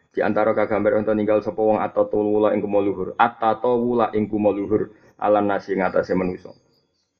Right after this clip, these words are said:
Oleh kumo luhur, bi ta'didil manakibi kelawan ngitung-ngitung keunggulan. Lane darani manakib, manakib bukan unggulan, namanya manakib Syekh Abdul Qadir. Berarti sejarah tentang keunggulannya Syekh Abdul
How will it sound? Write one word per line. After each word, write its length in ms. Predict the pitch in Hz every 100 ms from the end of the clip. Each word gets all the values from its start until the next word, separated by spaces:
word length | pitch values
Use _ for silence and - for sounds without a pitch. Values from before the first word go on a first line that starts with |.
| _
Oleh 380 | 135 151 151 151
kumo 160 | 151
luhur, 400 | 156 185 170 165
bi 160 | - 127
ta'didil 560 | 143 120 147 143 143
manakibi 640 | 131 127 127 127 127 160 156
kelawan 400 | 123 123 131 139
ngitung-ngitung 720 | 123 127 123 117 131 143 131 - _ _ -
keunggulan. 560 | 139 117 131 117 92 - _ _ _ _ -
Lane 180 | 107
darani 320 | 113 98 101 107
manakib, 480 | 101 110 110 101
manakib 440 | 80 95 95 127 113
bukan 100 | -
unggulan, 400 | 113 101 104 95
namanya 380 | 95 95 98 110
manakib 460 | 107 107 113 110 101
Syekh 300 | 107 104 101
Abdul 120 | 110
Qadir. 480 | 117 113 113 87 - - _
Berarti 260 | 98 90
sejarah 480 | 120 113 - 92 123
tentang 320 | 107 101 104
keunggulannya 540 | 95 107 101 92 110 117
Syekh 100 | 92
Abdul 280 | 87 113